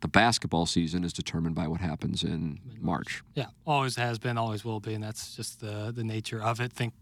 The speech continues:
Speaker 2: back to twenty twelve and how good that basketball team was, but what do you remember? Losing to Norfolk State.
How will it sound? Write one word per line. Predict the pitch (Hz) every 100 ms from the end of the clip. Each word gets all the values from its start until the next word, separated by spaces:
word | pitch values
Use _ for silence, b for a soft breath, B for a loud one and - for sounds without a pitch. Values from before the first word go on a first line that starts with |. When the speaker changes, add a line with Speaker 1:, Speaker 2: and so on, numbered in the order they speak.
| -
Speaker 2:
back | 113 113 -
to | 107
twenty | - 123 123
twelve | - 131 123
and | 113
how | 113
good | 110 120
that | 113 110
basketball | - 113 - 117 110
team | - 120 113
was, | 120 98
but | 92
what | 104 107
do | -
you | 113
remember? | 113 117 123 135 123 B B
Losing | 110 107 110
to | 107
Norfolk | 107 107 110 -
State. | - 104 92